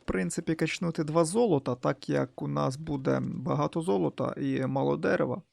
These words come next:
В цей момент, до речі, можна ще паркани поставити. Давайте якось отут один поставимо паркан. Ну, чисто так, щоб як в рейтингу всі ставлять там, в основному там один паркан. Я так ставлю, насправді, один паркан.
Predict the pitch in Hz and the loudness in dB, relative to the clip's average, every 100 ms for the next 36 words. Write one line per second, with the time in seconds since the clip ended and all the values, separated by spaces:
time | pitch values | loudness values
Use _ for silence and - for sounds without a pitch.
0 | _ - - - - 180 185 202 165 160 | _ -20 -20 -10 -4 0 0 0 2 2
1 | 160 156 151 - - - 254 254 156 - | 2 0 0 -2 -2 -2 0 0 -2 -2
2 | 135 127 127 160 _ 151 135 139 160 165 | -2 -2 -4 -12 _ -8 -6 -2 -2 -2
3 | - 147 135 131 143 - 156 - 240 302 | -4 -4 -4 -4 -8 -8 -10 -8 -6 -4
4 | 196 185 180 - 175 165 160 156 156 151 | -4 -4 -4 -4 -2 0 -2 -4 -2 -2
5 | 143 - - - - - - - - - | -4 -8 -18 -20 -20 -20 -20 -20 -20 -10
6 | 330 196 - 160 160 - 139 139 151 160 | -6 -4 -2 2 2 0 -2 -2 4 4
7 | 131 131 127 135 127 147 131 127 127 127 | 4 -2 -4 -4 -4 -2 -2 -4 -8 -12
8 | - _ _ _ _ 147 - 143 139 127 | -14 _ _ _ _ -10 -6 -4 -4 -4
9 | 139 131 208 202 165 - 143 143 151 135 | -4 -4 -4 -4 -4 -4 -4 -4 0 0
10 | 139 131 - 131 127 160 - 156 - - | 0 -6 -8 -8 -8 -12 -12 -14 -10 -8
11 | 127 131 127 135 131 135 135 131 | -6 -4 -4 -4 -6 -8 -8 -10